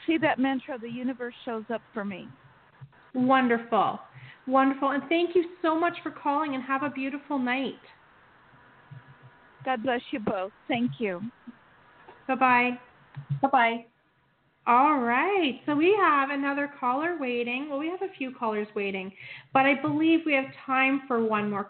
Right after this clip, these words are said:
Speaker 2: caller, because then Terry and I are gonna do a little bit more chatting, and we'll let you know what's coming up in the world for the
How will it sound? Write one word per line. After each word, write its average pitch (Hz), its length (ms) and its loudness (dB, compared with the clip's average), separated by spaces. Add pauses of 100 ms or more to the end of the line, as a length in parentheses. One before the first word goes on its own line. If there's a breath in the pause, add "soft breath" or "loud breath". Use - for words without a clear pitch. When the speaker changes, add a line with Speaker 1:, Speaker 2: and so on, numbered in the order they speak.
(100)
Speaker 2:
caller, 196 300 2
because 262 280 0 (120)
then 277 580 4 (300 loud breath)
Terry 285 240 6
and 262 80 4
I 254 40 6
are 240 140 4
gonna 226 180 2
do 208 140 2
a 196 60 2
little 208 140 2
bit 202 140 0
more 202 240 -4 (140)
chatting, 330 600 2 (440 loud breath)
and 269 460 2
we'll 240 160 2
let 254 200 0
you 247 100 0
know 233 380 4
what's 226 240 2 (260)
coming 247 300 0
up 240 160 -4
in 226 100 2
the 220 80 0
world 214 460 2 (100)
for 226 80 0
the 214 120 -2